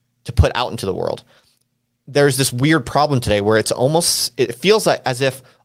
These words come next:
all rational dialogue is, like, neutralized in advance, okay?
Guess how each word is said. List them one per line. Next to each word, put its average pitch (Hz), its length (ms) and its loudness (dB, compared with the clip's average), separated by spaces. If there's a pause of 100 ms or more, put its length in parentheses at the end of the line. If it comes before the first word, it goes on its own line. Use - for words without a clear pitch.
all 156 240 4
rational 123 760 0 (480)
dialogue 113 460 -2
is, 98 200 -8
like, 107 220 -2
neutralized 113 500 0
in 107 80 -2
advance, 71 560 -6 (240)
okay? 101 200 -6